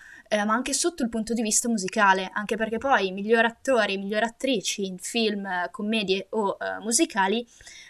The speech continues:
parliamo di chiaramente Sacha Baron Cohen per Borat e poi di Rosamund Pike in I Care a Lot. Per quanto riguarda i migliori attori non protagonisti,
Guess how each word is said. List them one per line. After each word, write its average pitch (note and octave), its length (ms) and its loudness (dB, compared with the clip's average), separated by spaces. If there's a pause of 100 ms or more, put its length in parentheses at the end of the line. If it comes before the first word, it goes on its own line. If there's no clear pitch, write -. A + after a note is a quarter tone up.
parliamo A3 420 4
di G#3 320 0
chiaramente G3+ 800 2
Sacha G3+ 320 0
Baron G#3 240 -2
Cohen G#3 440 2
per G3+ 200 -4
Borat G#3 760 2
e A#3 180 0
poi G#3+ 460 0
di G3+ 360 -2
Rosamund A3 480 -4
Pike C4 640 -2 (440)
in G#3+ 280 0
I A3 640 2
Care F#3+ 560 0
a G3+ 100 2
Lot. F#3 580 0 (720)
Per G#3+ 120 -6
quanto D#4+ 260 2
riguarda G#3 800 4
i A#3 200 -2
migliori G3+ 320 -2
attori G3 720 0
non A#3+ 400 0
protagonisti, A#3 960 2